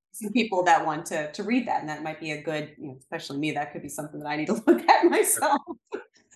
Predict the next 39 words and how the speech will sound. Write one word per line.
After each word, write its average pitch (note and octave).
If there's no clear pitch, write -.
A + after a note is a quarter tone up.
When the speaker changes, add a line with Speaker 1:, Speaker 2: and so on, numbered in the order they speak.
Speaker 1:
Um, C4
so D4+
we're, D#4+
we D4
kinda F4+
chatted C4
a -
little A#3+
bit G#3+
about F#3+
what G#3
the G3+
resellers, E3+
what E3
the F3
value-added F3+
resellers D#3
need D3+
to E3
do D3
to D3
stay D3
kind D3
of C#3
ahead. D3
Let's, G3
let's A#3
do A3+
the G#3
flip B3
coin, E3+
the, F#3+
the, F#3+
the F#3+
flip A#3
side F3+
of D#3+
the D#3+
coin. D3+